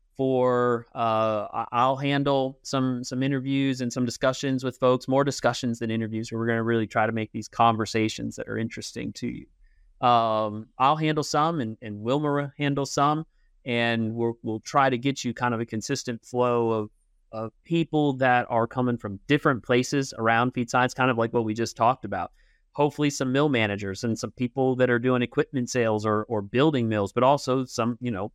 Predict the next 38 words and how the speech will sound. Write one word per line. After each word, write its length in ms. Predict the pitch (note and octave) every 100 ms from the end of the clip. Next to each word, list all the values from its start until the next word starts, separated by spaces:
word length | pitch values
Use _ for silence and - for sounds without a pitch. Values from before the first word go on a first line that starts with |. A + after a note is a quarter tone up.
| A#2
nutritionists 920 | A#2 B2 C3 - B2+ A2 - - -
and, 600 | A#2+ A2 A2 A2 A2 G#2+ -
um, 360 | A2 G#2+ G#2 A2 -
other 260 | A#2+ B2+
academics 680 | A#2+ A#2 A2 A#2 A#2+ A2 -
that 180 | - A2 _ _ _ -
are 160 | A#2
in 180 | B2+ B2
this 120 | A#2
space 380 | - A#2+ B2 -
and 140 | G#2+ G2+
try 260 | B2 A2+
to 260 | A2+ G2 F#2+ _ _
kind 140 | A2+ G2+
of 80 | G2 -
bracket 480 | B2+ B2+ - A#2 _ _
as 140 | A#2
much 320 | B2 C3+ C#3 -
of 180 | A#2+
the 120 | A#2 A#2
industry 400 | B2+ B2 A#2 A2
as 100 | A2
we 80 |
can. 440 | G2+ B2 C3 A#2+ A2+ _ _ _ _
Um, 460 | A2+ A2 A2+ - - _
but, 140 | C3+ D#3
you 60 |
know, 180 | D#3+ E3+
I, 180 | D3+ C#3+
as 180 | B2+ B2
I 80 |
sit 240 | A2 - C#3+
here, 100 | C3
I 80 | A#2
think 220 | C3 B2+
about 260 | A#2+ A#2+
it 80 | A2
too. 320 | - C3 A#2+